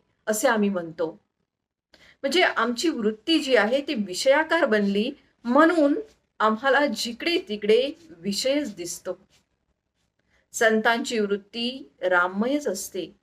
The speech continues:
त्यांना सर्वत्र रामच दिसतो.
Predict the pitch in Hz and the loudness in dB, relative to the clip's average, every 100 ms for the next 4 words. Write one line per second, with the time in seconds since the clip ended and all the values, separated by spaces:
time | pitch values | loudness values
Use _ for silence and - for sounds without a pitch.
0 | _ _ _ _ _ - 196 190 214 247 | _ _ _ _ _ -4 -2 0 0 0
1 | - 196 180 196 220 254 226 170 180 269 | -2 0 0 -2 0 0 0 -2 -2 -6
2 | - 349 - - 170 | -6 -12 -14 -10 -12